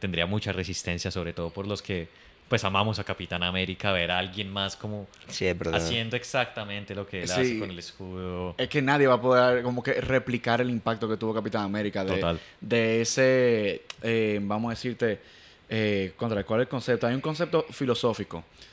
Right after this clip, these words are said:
Speaker 3: eh, de la, la antigua Roma. Lo, lo hizo, yo creo que fue un, un profesor que se llama Cato, que era el concepto del summum bonum, que eso es como, eh, decir en latín el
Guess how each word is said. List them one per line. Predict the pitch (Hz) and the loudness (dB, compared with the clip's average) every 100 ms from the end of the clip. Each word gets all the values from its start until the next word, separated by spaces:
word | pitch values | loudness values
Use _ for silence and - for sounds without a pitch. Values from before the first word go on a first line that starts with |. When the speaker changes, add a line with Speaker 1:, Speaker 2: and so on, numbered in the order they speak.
| - _ | -20 _
Speaker 3:
eh, | 117 110 107 104 98 95 95 | 0 2 4 4 2 2 2
de | 98 98 98 | 2 2 2
la, | 98 - | -2 -2
la | |
antigua | 104 110 117 | -2 2 2
Roma. | 104 92 90 | 2 -2 -2
Lo, | 92 92 | -2 -2
lo | 92 98 101 | -2 0 0
hizo, | 98 120 113 110 | 2 2 2 2
yo | 107 95 | 0 -2
creo | 107 110 | -2 -2
que | 113 | -2
fue | 120 117 113 | 0 2 2
un, | 110 113 113 107 98 85 78 73 - | 0 -2 -2 -4 -6 -8 -10 -12 -10
un | 104 | -6
profesor | 120 120 110 113 | -2 0 0 0
que | 101 | -2
se | 98 | -4
llama | 95 104 98 | -4 -4 -4
Cato, | 98 92 87 - - - - - | -4 -4 -6 -12 -20 -20 -20 -16
que | - 110 104 | 0 2 4
era | 107 117 | 4 2
el | |
concepto | 120 123 131 - 139 | 0 -2 -2 2 2
del | 135 135 135 131 120 | 4 4 4 2 0
summum | - 139 147 120 | 0 0 2 2
bonum, | 104 95 85 82 - - - - - _ | 2 0 -4 -8 -16 -20 -20 -20 -20 _
que | - 123 117 113 | 0 4 4 2
eso | - 113 - 127 | 0 -2 4 6
es | 127 123 | 6 4
como, | - 123 123 123 120 117 113 107 101 95 - | 0 0 2 2 2 4 4 4 4 2 0
eh, | 113 110 101 98 | 0 2 2 0
decir | 98 107 107 | -2 -2 2
en | 117 | 2
latín | 117 120 120 117 | 2 2 0 0
el | 117 113 110 107 101 101 | 0 2 2 2 0 -2